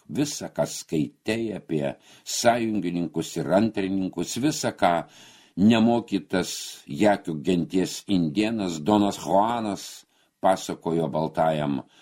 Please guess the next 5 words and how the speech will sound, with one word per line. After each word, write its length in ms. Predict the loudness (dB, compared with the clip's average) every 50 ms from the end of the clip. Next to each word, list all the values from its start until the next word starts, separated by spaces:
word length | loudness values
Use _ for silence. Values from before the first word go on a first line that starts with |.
| _ _ _ _ _ _ 2
antropologui 1200 | 2 4 4 2 0 -2 -4 -4 -4 -4 -2 -2 0 0 0 0 -2 -2 -4 -4 -2 -2 0 -2 -2 0
Karlosui 880 | 2 4 4 4 4 2 0 0 0 0 -2 -4 -4 -2 -2 -2 -2 -4
Kastanedai. 1040 | -4 -4 -4 -4 -6 -12 -8 -6 -2 -2 0 0 0 -2 -4 -6 -8 -8 -8 -8 -8
Ši 320 | -8 -4 0 0 0 0
istorija 920 | 0 -4 -6 -8 -6 -4 0 0 2 2 2 0 0 0 0 0 0 -2